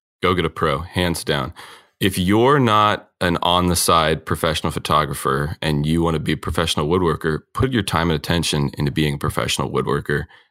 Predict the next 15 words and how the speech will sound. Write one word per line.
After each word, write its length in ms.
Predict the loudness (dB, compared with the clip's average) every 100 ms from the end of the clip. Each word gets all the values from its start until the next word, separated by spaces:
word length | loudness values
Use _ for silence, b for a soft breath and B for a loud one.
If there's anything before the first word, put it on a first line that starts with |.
| _
and 140 | -2
go 120 | 2 2
hire 300 | 2 2 0
someone 340 | 0 0 0
who's 140 | -2
put 260 | -2 -4 2
their 200 | 2 2
time 200 | 2 -2
and 80 | -2
attention 580 | -2 -2 0 -2 -4 -6 -6
into 120 | -4
being 220 | -2 -4
a 60 | -6
professional 480 | -8 -6 -6 -6 -8
photographer. 640 | -2 -2 -2 -4 -6